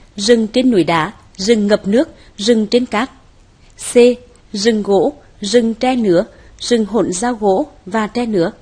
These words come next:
rừng hỗn giao tre nứa và gỗ, rừng cau dừa. Hai. Theo dõi diễn biến đất quy hoạch phát triển rừng. A. Đất đã trồng rừng chưa đạt tiêu chí thành rừng. B.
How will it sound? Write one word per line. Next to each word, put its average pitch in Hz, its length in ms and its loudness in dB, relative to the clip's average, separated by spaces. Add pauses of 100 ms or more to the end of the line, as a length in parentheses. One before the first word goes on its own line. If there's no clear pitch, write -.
(440)
rừng 220 260 2
hỗn 190 260 -2
giao 240 240 -4
tre 254 180 -6
nứa 180 220 0
và 190 220 -6
gỗ, 180 320 -2 (320)
rừng 220 300 0
cau 240 220 -4
dừa. 214 260 0 (1120)
Hai. 233 300 -4 (580)
Theo 277 140 2
dõi 226 220 2
diễn 165 240 0
biến 170 200 2
đất 277 120 -2 (100)
quy 254 120 0
hoạch 226 260 -6
phát 175 140 -2
triển 175 200 0
rừng. 208 280 0 (640)
A. 233 240 0 (400)
Đất 240 180 2
đã 208 120 2
trồng 226 240 -2
rừng 220 260 0
chưa 269 120 0
đạt 220 180 -2
tiêu 247 160 0
chí 190 160 0
thành 220 240 -4
rừng. 208 260 0 (640)
B. 202 100 0